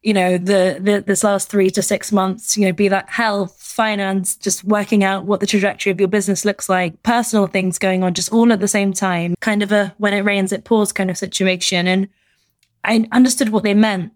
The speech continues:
especially because there's a motivational speaker called Adam Grant. I don't know if you've heard of him, but he posts just really poignant thought pieces. And so the day after my parents had told me they were, <laughs> they were glad I fell flat on my <laughs> face, I read this, uh,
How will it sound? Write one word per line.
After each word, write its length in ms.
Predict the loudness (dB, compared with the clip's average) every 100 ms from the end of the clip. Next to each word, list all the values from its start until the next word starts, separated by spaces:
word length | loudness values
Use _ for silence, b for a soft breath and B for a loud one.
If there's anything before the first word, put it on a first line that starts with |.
| -6
especially 400 | -2 -2 0 0
because 320 | 2 0 0
there's 160 | 2
a 40 | 4
motivational 580 | 4 2 0 -2 -2 -2
speaker 340 | 0 0 0
called 260 | -2 -2 0
Adam 300 | -2 -2 -2
Grant. 380 | -2 -2 -2
I 40 | -2
don't 140 | -2
know 80 | -2
if 100 | -2
you've 160 | -4 -4 -6
heard 200 | -2 -2
of 120 | 0
him, 260 | 0 2 2
but 160 | 0
he 160 | 0 -2
posts 580 | 0 -2 -2 -4 -6 -12 _ _
just 220 | -2 2
really 480 | 2 2 0 -2 -6 _ _ _
poignant 520 | 0 2 2 0 -2 -8 _ _ _
thought 260 | -2 0 2
pieces. 440 | 2 2 2 0
And 200 | 0 -2 -4 _ _ _ _ _
so 220 | -4 0 2
the 140 | 0
day 240 | 2 0
after 320 | 0 -2 0 0
my 100 | 0
parents 400 | 0 -2 -2 -4
had 100 | 0
told 240 | 0 2
me 100 | 2
they 140 | 2
were, 120 | 2 2
<laughs> 420 | 0 -6 -6 -2
they 80 | 2
were 140 | 2
glad 300 | 2 0 0
I 80 | -2
fell 220 | 0 -2
flat 240 | -2 -4 -2
on 100 | -2
my 100 | -4
<laughs> 320 | -6 -16 _
face, 460 | -4 -4 -4 -6 -4
I 140 | -2
read 340 | 0 0 0 -2 -2
this, 300 | -2 -2 -4
uh, 280 | 0 0